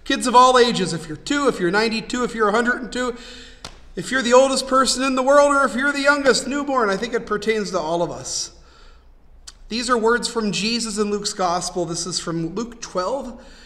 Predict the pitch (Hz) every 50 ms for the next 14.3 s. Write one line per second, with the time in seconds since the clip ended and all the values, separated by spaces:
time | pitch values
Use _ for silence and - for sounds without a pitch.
0 | - - - 180 175 180 185 190 190 233 220 214 202 208 196 180 - - - 262
1 | 269 254 208 226 220 220 214 214 - 190 175 - - - - 175 170 170 170 185
2 | 190 180 185 196 185 185 185 180 185 - 208 208 190 - 185 175 175 175 170 170
3 | 170 170 165 165 165 165 160 151 151 151 147 - - 233 220 165 - - - -
4 | - - - - - - - - - - - - - - - - 208 220 214 202
5 | 214 202 - - 196 156 131 - - - - - - - - - 240 269 285 285
6 | 285 285 285 285 269 277 269 277 - 262 269 269 285 285 269 - 262 240 233 220
7 | 226 - - 214 226 254 285 294 294 - - - - - - - - - - -
8 | - - - - - - - - - 208 208 240 226 226 226 - 226 208 - -
9 | 226 262 285 294 294 277 247 190 170 226 262 202 - - - 233 226 214 - 196
10 | 196 180 - - 196 160 139 - 208 226 202 165 165 190 196 180 190 190 - 220
11 | 214 214 208 190 165 143 131 - - - - - - - - - - - - _
12 | _ _ - - - - - - - - - - 214 214 226 233 226 240 233 -
13 | 220 185 165 180 170 - - 160 151 143 165 165 156 160 170 160 165 165 165 160
14 | 151 135 123 117 - -